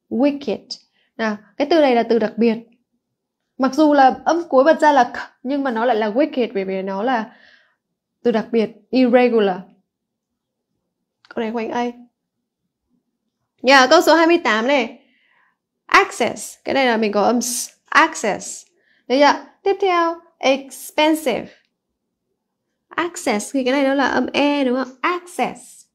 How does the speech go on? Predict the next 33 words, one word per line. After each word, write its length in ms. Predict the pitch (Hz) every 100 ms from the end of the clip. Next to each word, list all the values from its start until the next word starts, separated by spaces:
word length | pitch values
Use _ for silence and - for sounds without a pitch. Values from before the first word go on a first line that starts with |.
| _ _
Đúng 100 | 208
không 120 | 220
ạ? 160 | 262 262 -
Access. 560 | 262 262 - 208 - _ _ - - - - _
Expensive, 640 | - 277 - 359 381 247
cái 160 | - -
này 120 | 277
là 120 | 254 -
Y. 300 | 247 - - _ _ _ _ _ _
Entertain, 1080 | - 254 269 277 262 269 285 294 285 240 214 196 202
nó 120 | 202
là 180 | 262 -
E. 200 | 233 233 233 _
Và 420 | 196 202 208 247 247 - _ _ -
effect, 580 | 220 214 - 262 - - - _ _ _ -
nó 80 |
là 160 | 226 240
E. 220 | 240 208 208 _
Effect, 500 | - 202 - 233 - - _
E. 200 | 208 208 208 _ -
Như 80 |
vậy 120 | 226 202
là 80 |
câu 180 | 202 220
này 120 | 220
mình 120 | 196 190
sẽ 120 | 202
khoanh 400 | 226 220 220 262
đáp 100 | 202
án 160 | 202
B 40 | 214
nhé. 380 | 247 247 269 359 - _ _ _ _ _ _
Expensive. 580 | 202 - 208 208 -